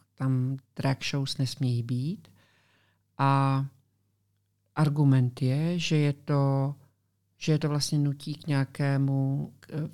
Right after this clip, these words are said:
vnímání nějaké pokřivené sexuality a že by je to mohlo například inspirovat k tomu, aby se takto chtěli sami sexuálně vyjádřit. Ale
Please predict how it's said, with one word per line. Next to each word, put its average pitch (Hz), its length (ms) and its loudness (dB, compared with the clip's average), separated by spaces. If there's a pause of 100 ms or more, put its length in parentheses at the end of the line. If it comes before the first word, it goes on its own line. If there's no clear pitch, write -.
(120)
vnímání 143 600 2
nějaké 139 300 0
pokřivené 131 680 0
sexuality 180 1040 -4 (520)
a 147 100 -2
že 139 500 0 (1120)
by 139 200 -2
je 139 100 4
to 143 260 -4
mohlo 139 280 4
například 139 480 -2
inspirovat 131 720 0
k - 140 -20
tomu, 123 580 0
aby 139 200 -4
se 123 160 -2
takto 131 440 -8
chtěli 131 340 -8
sami 135 360 2
sexuálně 131 680 -4
vyjádřit. 131 680 -8 (640)
Ale 139 640 -2